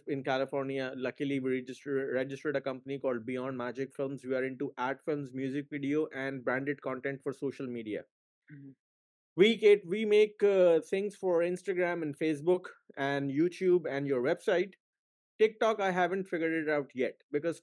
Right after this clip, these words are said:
Speaker 1: TikTok is very, very ruthlessly dangerous as a content creator.
Speaker 2: Yeah.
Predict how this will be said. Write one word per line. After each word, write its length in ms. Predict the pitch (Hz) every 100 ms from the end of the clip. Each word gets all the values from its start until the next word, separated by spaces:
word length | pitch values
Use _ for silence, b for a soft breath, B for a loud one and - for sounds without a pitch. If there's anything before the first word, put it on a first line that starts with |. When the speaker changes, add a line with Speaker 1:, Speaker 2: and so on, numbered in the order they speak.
| -
Speaker 1:
TikTok 540 | 208 202 - 185 185 -
is 360 | 160 160 147 113 - 139
very, 580 | 165 190 202 208 190 185 -
very 840 | 113 113 139 170 175 170 165 156 _ _ _ 139
ruthlessly 1300 | 131 147 185 190 - 180 180 - 175 170 165 160 - - 123
dangerous 680 | 151 165 175 160 175 170 -
as 240 | 143 143
a 80 | 151
content 480 | 151 147 147 160 143
creator. 720 | - 143 143 160 156 120 98 - _ _ _ 143
Speaker 2:
Yeah. 320 | 139 123